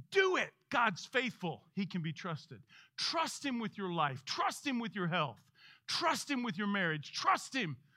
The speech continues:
with your money and your income. God can be trusted. What a gift.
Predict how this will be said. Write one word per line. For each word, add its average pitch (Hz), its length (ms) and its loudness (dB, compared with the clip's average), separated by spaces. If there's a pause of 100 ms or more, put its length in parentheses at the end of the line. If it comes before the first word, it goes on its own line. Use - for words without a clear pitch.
(400)
with 185 160 -6
your 185 80 -2
money 170 400 -2 (580)
and 147 160 -4
your 147 100 -2
income. 143 520 -4 (500)
God 196 380 2
can 190 160 0
be 160 100 2
trusted. - 560 -6 (380)
What 302 180 -6
a 208 60 -4
gift. 175 600 -8